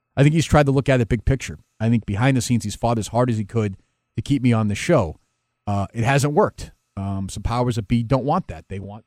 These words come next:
something else. So they're gonna get something else. That's the way the world works. I don't know how Jerry's gonna handle it going forward. I'll be interested to see what their show is like going forward. You know, and I really don't, I, 'cause those guys have been so great to me.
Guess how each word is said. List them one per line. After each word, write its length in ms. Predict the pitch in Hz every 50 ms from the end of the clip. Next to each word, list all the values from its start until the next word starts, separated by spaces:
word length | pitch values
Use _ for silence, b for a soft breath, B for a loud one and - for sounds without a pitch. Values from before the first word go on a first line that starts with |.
| -
something 320 | - - 127 117 - 143 180
else. 280 | 208 127 90 - - - -
So 140 | - -
they're 100 | 110 110
gonna 180 | 113 123 120 120
get 200 | 107 101 107 -
something 280 | - 120 104 - 120 160
else. 200 | 170 107 - -
That's 220 | 113 117 - -
the 80 | - 127
way 120 | 127 127
the 100 | 120 123
world 280 | 113 120 120 110 107 127
works. 240 | 151 135 - - - _ _ -
I 100 | 147 185
don't 100 | 190 170
know 60 | 151
how 140 | 139 151 143
Jerry's 280 | 120 143 143 139 127
gonna 140 | 123 120 107
handle 220 | 113 135 139 131
it 40 | 120
going 200 | - 123 117 107
forward. 360 | - - 139 147 170 175 180 - _ _ _ _ _ _ _ _ _
I'll 120 | - 127
be 80 | 131 139
interested 240 | 147 135 - 139 123
to 60 | 117
see 200 | - - 139 143
what 180 | 127 117 113 -
their 120 | 110 101
show 280 | - - - 139 160 185
is 120 | 180 143
like 160 | 196 185 185 -
going 240 | - 185 190 185
forward. 380 | - - 180 185 208 220 226 - _ _ -
You 80 | - 147
know, 100 | 85 71
and 100 | 85 95
I 140 | 92 117 131
really 320 | 127 127 156 202 240 202
don't, 240 | 151 147 156 151 -
I, 120 | 123 131 123 - _
'cause 140 | - 127 110
those 160 | 135 170 156
guys 240 | - 170 170 175 143
have 100 | 127 113
been 120 | 120 113
so 160 | - - 156 156
great 220 | 131 147 147 139
to 100 | - 123
me. 240 | 120 143 160 139